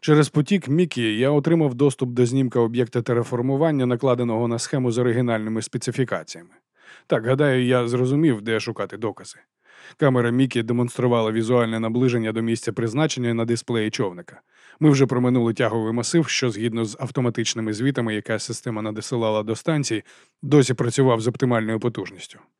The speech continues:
За об'єкт правила велика платформа у верхніх шарах атмосфери. Вона була значно більша за станцію чи навіть за повнорозмірне транзитне кільце. Головна частина цього простору призначалася для капсул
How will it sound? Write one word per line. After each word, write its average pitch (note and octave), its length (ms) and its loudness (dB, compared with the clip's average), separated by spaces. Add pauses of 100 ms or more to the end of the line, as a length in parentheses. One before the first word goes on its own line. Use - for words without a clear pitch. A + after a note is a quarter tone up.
(1200)
За A#2 180 2
об'єкт B2+ 480 4
правила A2 580 0
велика A#2+ 340 2
платформа A#2 720 0
у B2+ 120 0
верхніх A#2 380 0
шарах A2 320 -2
атмосфери. G#2+ 520 -10 (400)
Вона C3+ 200 2
була B2+ 220 4
значно A#2+ 340 0
більша C3 300 0
за G#2 140 -4
станцію B2 440 -4
чи A2 140 -4
навіть G#2 260 -4
за G#2 260 0
повнорозмірне A2 800 -2
транзитне A2 460 -4
кільце. A2+ 340 -8 (560)
Головна C3+ 340 4
частина B2+ 400 0
цього A#2+ 200 0
простору A#2 440 0
призначалася A#2 680 -2
для A2+ 140 -2
капсул A#2 420 -2